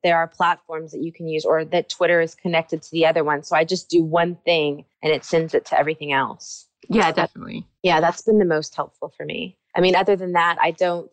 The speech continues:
Speaker 1: think I spend that much time on it.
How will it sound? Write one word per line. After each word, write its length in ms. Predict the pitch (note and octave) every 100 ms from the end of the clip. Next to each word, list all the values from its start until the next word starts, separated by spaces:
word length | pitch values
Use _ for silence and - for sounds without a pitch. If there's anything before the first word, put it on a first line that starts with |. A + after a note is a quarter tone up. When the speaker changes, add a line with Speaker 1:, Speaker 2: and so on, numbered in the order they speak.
| -
Speaker 1:
think 180 | F#3
I 100 | E3
spend 380 | E3 - F3+ E3+ D3
that 260 | E3 D#3 -
much 360 | D3 - -
time 520 | - D#3 D3 D3+ E3+ E3+ _ _
on 180 | E3+ E3
it. 160 | -